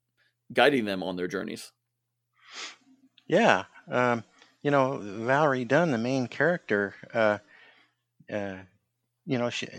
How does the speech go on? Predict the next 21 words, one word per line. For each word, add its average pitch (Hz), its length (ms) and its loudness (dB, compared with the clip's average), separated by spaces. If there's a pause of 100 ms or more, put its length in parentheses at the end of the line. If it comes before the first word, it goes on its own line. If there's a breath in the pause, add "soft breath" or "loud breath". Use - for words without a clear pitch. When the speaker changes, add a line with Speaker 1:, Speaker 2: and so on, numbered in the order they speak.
Speaker 2:
I 135 160 -2
started 139 420 2
out 139 220 2
with 123 200 -2
her 117 300 -2
in 107 140 -4
the 104 60 -4
twenty-first 117 540 -4
century, 117 520 -2
and 113 160 -2
then 117 100 -2
I 113 120 -2
said, 101 280 -4
"Hey, 139 300 -2
here's 143 220 -4
a 127 40 -6
good 104 140 -2
idea. 101 420 -4
She's 110 260 -10
got 113 200 0
a, 101 160 -2